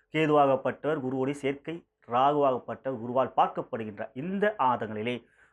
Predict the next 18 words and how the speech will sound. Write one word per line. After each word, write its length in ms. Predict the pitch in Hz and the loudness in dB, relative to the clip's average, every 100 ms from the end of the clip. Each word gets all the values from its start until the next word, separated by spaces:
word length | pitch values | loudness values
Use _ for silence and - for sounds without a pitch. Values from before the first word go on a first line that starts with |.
| - | -8
மிகப்பெரிய 480 | 127 208 214 202 208 | 2 2 4 4 4
தனலாபத்தை 680 | 147 131 143 131 117 - 113 | 4 4 4 4 2 -8 -12
எல்லாம் 340 | 104 113 - - | -4 0 0 -2
கேதுவால் 560 | - 131 131 107 113 120 - | -8 -6 -4 -4 -4 -6 -10
நீங்கள் 360 | 113 107 139 127 | -12 -10 -10 -8
குருவும் 460 | 120 123 117 165 - | -6 -4 -4 -6 -8
கேதுவும் 360 | 113 107 101 | -10 -10 -6
சேர்க்கை 300 | 139 147 - | -4 -4 -6
பெறுகின்ற 340 | - 110 107 107 | -10 -10 -10 -10
அமைப்பிலே 500 | 98 131 - 110 110 - | -8 -8 -8 -12 -12 -12
பெறப் 300 | 113 110 104 | -12 -12 -12
போகின்றீர்கள். 540 | 107 98 101 101 101 104 _ _ _ _ - | -12 -12 -12 -12 -12 -12 _ _ _ _ -2
இவையெல்லாம் 520 | 240 214 147 151 180 | 4 4 4 2 2
கேது 300 | - 175 180 190 | -2 -2 -2 2
பயணம் 320 | 147 135 131 | 2 0 -4
செய்கின்ற 240 | 120 113 135 | -8 -6 -4
நட்சத்திரத்தின் 720 | 120 - 139 127 110 113 107 | -4 -4 -4 -6 -8 -10 -10
அடிப்படையிலே 500 | 113 - 104 110 | -10 -10 -10 -8